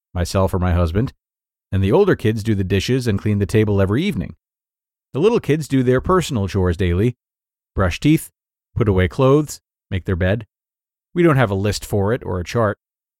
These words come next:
If we have things that need to be done throughout the day, we ask them to do it. Faster than I expected, they started taking care of all of these as needed, without being asked.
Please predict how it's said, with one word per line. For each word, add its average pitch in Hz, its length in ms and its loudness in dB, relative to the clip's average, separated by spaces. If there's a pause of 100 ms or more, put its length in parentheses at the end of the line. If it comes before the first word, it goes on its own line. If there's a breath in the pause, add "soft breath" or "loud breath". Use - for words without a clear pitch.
(200)
If - 140 -8
we 107 100 -2
have 123 220 2
things 123 240 0
that 110 100 -4
need 113 160 0
to 110 60 -2
be 104 80 -2
done 117 240 0
throughout 113 320 0
the 117 80 -4
day, 110 340 0
we 104 200 -4
ask 113 260 -2
them 123 160 0
to 120 80 0
do 143 160 4
it. 87 100 -4 (640)
Faster 131 340 -2
than 131 120 2
I 123 140 2
expected, 131 500 0 (440)
they 131 100 0
started 143 340 0
taking 139 300 -2
care 127 300 2
of 117 80 -2
all 123 200 2
of 135 120 -4
these 143 220 -2
as 139 120 -4
needed, 139 340 -4 (380)
without 117 320 0
being 135 260 0
asked. - 400 -6